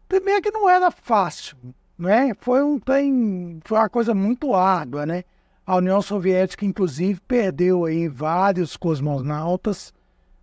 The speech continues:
nessa, nessa caminhada dela aí, nessa brincadeira. Nos Estados Unidos, nós tivemos três mortes, né, na, na Apollo um.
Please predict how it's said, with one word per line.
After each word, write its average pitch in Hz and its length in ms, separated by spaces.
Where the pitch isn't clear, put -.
nessa, 185 320
nessa 165 320
caminhada 151 720
dela 147 300
aí, 151 60
nessa 156 220
brincadeira. 156 720
Nos 170 200
Estados 185 300
Unidos, 175 320
nós 175 220
tivemos 170 560
três 196 460
mortes, 165 580
né, 190 220
na, 175 200
na 160 200
Apollo 170 420
um. 170 240